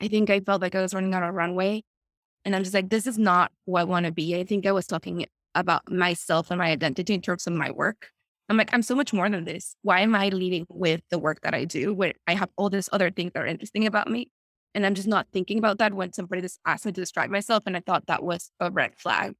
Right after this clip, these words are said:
for me. And I think the way I did it, honestly, I hired a coach, and that was the best decision I've ever made, because not, the coach didn't do anything for me, didn't tell me anything. It just helped me ask the right questions and walk me through my own process,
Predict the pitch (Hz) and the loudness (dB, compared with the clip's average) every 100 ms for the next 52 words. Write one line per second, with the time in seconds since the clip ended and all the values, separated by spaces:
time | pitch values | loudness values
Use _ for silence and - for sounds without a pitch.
0 | _ 202 214 214 - _ _ _ _ _ | _ 2 2 2 -2 _ _ _ _ _
1 | 214 202 190 214 202 196 - - _ _ | 2 2 0 2 4 2 -4 -20 _ _
2 | _ _ 226 220 254 277 226 190 196 - | _ _ -2 2 4 6 4 2 -2 0
3 | 214 - 269 - - - 214 202 214 175 | 0 0 -6 -6 -16 -6 -2 2 2 0
4 | 185 160 - - _ _ _ 208 202 214 | -2 -4 -8 -18 _ _ _ 2 4 2
5 | 196 202 185 190 185 185 175 175 156 147 | 2 0 -2 -4 -2 2 2 2 0 0
6 | 139 208 190 - 196 - 202 185 175 - | 0 0 -2 -4 -6 -2 2 2 0 -6
7 | - _ _ _ _ - 233 233 - - | -18 _ _ _ _ 2 4 4 2 -2
8 | 233 311 285 - 330 285 240 240 208 214 | 0 2 0 2 4 4 4 4 4 4
9 | 220 220 196 202 208 208 208 214 202 - | 2 0 0 2 2 2 0 2 0 -2
10 | 180 202 - 254 254 196 214 196 - 196 | -2 -2 0 4 4 2 -2 -4 -4 -2
11 | 220 190 190 180 170 - 165 - - 214 | 2 2 0 0 -2 -2 -4 -4 -2 0
12 | 202 180 185 185 180 185 190 190 180 165 | 0 -2 -2 -2 -2 -2 -2 0 0 0
13 | 190 - 220 214 208 185 180 175 | -2 2 4 4 2 0 0 -4